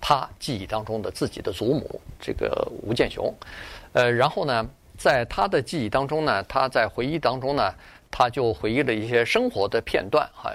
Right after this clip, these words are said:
因为，呃，这个吴健雄因为工作非常的忙碌啊，所以在家里边呢，基本上她的生活是由她的先生袁家騮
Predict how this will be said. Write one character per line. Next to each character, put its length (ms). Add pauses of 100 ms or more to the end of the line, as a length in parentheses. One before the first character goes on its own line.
因 160
为， 320 (480)
呃， 240
这 240
个 260
吴 140
健 180
雄 180
因 140
为 100
工 200
作 160
非 160
常 180
的 60
忙 260
碌 180
啊， 200
所 160
以 100
在 300
家 180
里 140
边 180
呢， 180 (440)
基 180
本 220
上 280 (140)
她 220
的 100
生 220
活 280
是 200
由 180
她 220
的 360
先 240
生 240 (160)
袁 180
家 200
騮 260